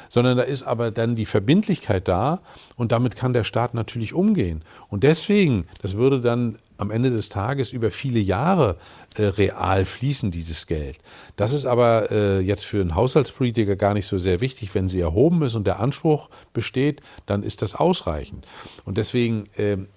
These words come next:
immer diese, diese Unterstellung, na ja, die, die Parteien der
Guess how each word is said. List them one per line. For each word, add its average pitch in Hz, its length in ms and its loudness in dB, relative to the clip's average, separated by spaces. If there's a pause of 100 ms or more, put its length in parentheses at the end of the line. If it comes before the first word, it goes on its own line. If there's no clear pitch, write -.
(600)
immer 170 260 4
diese, 127 480 2
diese 98 380 -4
Unterstellung, 104 760 2
na 98 120 -2
ja, 104 200 0
die, 95 180 -2
die 90 220 -4 (1000)
Parteien 98 500 -2
der 95 280 2